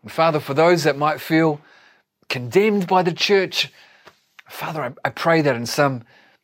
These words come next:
divine and powerful way, you, you might show that, in fact, the church, the body of Christ, you, uh, you take them just as they are.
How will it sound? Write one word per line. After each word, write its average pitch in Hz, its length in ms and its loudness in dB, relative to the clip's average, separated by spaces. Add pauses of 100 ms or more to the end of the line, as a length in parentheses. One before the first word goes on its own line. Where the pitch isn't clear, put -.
(280)
divine 143 600 2
and 117 160 -6
powerful 135 520 0
way, 113 200 0
you, 131 220 -8
you 135 120 -10
might 160 220 -4
show 123 340 2
that, 101 200 -6
in 104 80 -16
fact, - 480 -8 (580)
the - 80 -20
church, 139 380 2
the 110 60 0
body 110 240 2
of - 120 -6
Christ, - 580 -4 (460)
you, 104 440 0 (840)
uh, - 40 -12
you 101 120 -10
take 139 280 -2
them 95 140 -4
just 110 280 -4
as 92 140 -8
they 87 160 -4
are. 90 240 -10